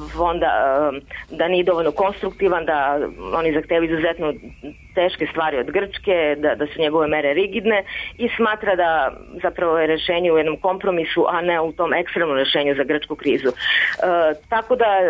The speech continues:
je ostalo sve na tome da se do januara mes-, do početka sledeće godine fond sam izjasni da li želi da prisustvuje ili ne. Zanimljivo je da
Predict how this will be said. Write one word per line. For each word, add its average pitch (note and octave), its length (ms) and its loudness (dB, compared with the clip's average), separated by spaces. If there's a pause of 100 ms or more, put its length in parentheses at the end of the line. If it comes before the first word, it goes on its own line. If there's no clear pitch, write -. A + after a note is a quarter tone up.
(180)
je E3 180 6
ostalo G3 440 2
sve A3 100 0
na G3 80 2
tome G#3+ 280 2
da F3+ 280 2
se F3+ 80 2
do E3+ 340 2
januara G3+ 400 2
mes-, F#3 340 -2
do E3+ 180 0
početka F#3 360 -2
sledeće F#3 280 0
godine F#3 320 0
fond G3 260 0
sam F#3+ 200 0
izjasni D3+ 380 -2
da E3+ 120 0
li D#3+ 120 -2
želi D#3+ 240 0
da D3 100 -2
prisustvuje E3+ 560 0
ili D3+ 140 2
ne. G#3+ 280 2
Zanimljivo G3+ 460 4
je F#3 80 4
da E3+ 180 0